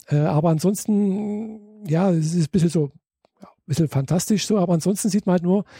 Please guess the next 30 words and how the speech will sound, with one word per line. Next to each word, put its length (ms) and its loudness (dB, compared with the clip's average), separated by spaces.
japanisches 640 0
Landleben, 520 0
gell? 140 0
Also 260 2
sprich 320 -2
so, 180 2
ja, 180 2
sie 100 -4
geht 200 -2
halt 180 -4
in 40 -12
die 120 -8
Schule, 680 2
sie, 380 -2
äh, 360 -2
was 200 -2
weiß 180 2
ich, 160 -2
sie 160 2
hilft 320 -2
bei 100 -4
der 140 -4
Ernte 380 0
mit, 280 2
sie 220 -4
hilft 300 0
beim 180 0
Kochen 400 -2
mit 240 0
und 200 -6